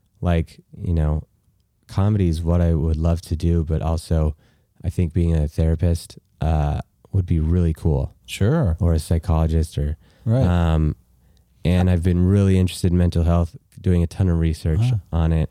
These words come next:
Speaker 1: And,
Speaker 2: Have you
Speaker 1: uh,
Speaker 2: ever seen a therapist?
Speaker 1: I'm just starting to now. I could never, here, this is another thing. I'm, I didn't grow up rich, but I definitely didn't grow up poor. I'm, like, middle class white guy. You'd
Speaker 2: Mm-hmm.
Speaker 1: think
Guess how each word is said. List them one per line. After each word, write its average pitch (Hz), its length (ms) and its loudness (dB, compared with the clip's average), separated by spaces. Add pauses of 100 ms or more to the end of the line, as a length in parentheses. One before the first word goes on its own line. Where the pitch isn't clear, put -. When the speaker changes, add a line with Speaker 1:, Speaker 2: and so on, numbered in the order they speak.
(160)
Speaker 1:
And, 80 260 0
Speaker 2:
Have 110 180 2
you 131 80 2
Speaker 1:
uh, - 20 0
Speaker 2:
ever 123 140 0
seen 135 220 -2
a 131 60 0
therapist? 147 600 -4 (440)
Speaker 1:
I'm 117 160 0
just 175 180 0
starting 131 400 0
to 101 140 -4
now. 101 260 2
I 90 80 2
could 98 160 -2
never, 107 380 0 (220)
here, 127 260 0
this 117 180 0
is 113 140 -2
another 117 300 2
thing. 78 260 -2 (300)
I'm, 147 340 0 (840)
I 113 80 0
didn't 151 220 0
grow 143 180 0
up 98 100 -4
rich, 98 380 -2
but 92 100 -2
I 90 80 0
definitely 107 420 0
didn't 98 160 2
grow 90 160 0
up 78 100 -6
poor. 87 320 -2
I'm, 87 80 0
like, 85 180 -2
middle 90 240 0
class 87 420 -4
white 82 280 -4
guy. 78 240 -2
You'd 90 220 2
Speaker 2:
Mm-hmm. 92 80 0
Speaker 1:
think 107 340 -2